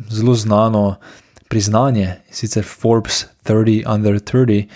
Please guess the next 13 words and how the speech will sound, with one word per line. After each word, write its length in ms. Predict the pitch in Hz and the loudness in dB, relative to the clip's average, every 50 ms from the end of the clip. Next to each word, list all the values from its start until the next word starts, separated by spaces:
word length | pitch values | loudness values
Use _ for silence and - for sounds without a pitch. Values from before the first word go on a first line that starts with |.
| - - - - - - - - _ _ _ _ _ | -20 -20 -20 -20 -20 -20 -20 -20 _ _ _ _ _
ki 140 | - - | -4 -2
v 20 | 113 | 0
bistvu 380 | 120 120 - - - 120 113 | 0 0 -2 -2 0 0 0
pomeni 320 | 101 - 113 110 110 107 101 | 0 0 0 0 0 0 -2
Forbesovih 1040 | - - - - - 110 110 110 104 - - - - 110 104 104 101 98 - - - - | -4 -10 -10 -4 0 2 2 2 0 -2 -4 -4 -2 0 0 0 0 -2 -4 -8 -14 -6
trideset 720 | - 117 117 110 113 101 - - - 104 101 - - - | -2 0 0 2 0 0 -2 0 0 -2 -2 -4 -6 -4
mladih 380 | 110 107 107 117 120 117 - | 0 0 2 2 0 -2 -2
podjetnikov, 520 | - - 110 110 113 110 117 110 - 110 104 | -4 0 0 2 2 2 0 -2 -4 -4 -6
ki 80 | - | -6
so 160 | 104 - - 107 | -6 -6 -4 -2
mlajši 400 | 104 101 104 110 110 - - 110 | 0 0 0 0 0 -2 -2 -4
od 60 | 101 | -2
trideset 560 | - 113 113 117 110 - - 107 - - - | -2 0 0 0 0 -2 -4 -6 -8 -10 -16